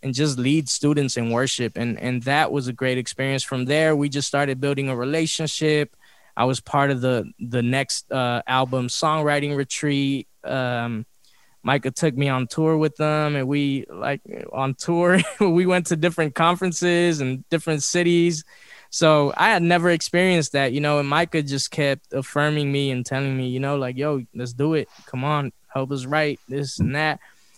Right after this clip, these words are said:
And so, um, I'm grateful for that experience.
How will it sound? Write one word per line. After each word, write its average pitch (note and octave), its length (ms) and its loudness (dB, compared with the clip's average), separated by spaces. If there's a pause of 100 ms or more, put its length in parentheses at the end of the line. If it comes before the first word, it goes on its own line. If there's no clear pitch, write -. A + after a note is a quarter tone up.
(160)
And C#3 140 -2
so, C#3+ 420 2 (560)
um, C#3 320 2
I'm F3+ 200 4
grateful E3+ 400 2
for D#3+ 160 0
that D3+ 180 2
experience. D#3 680 0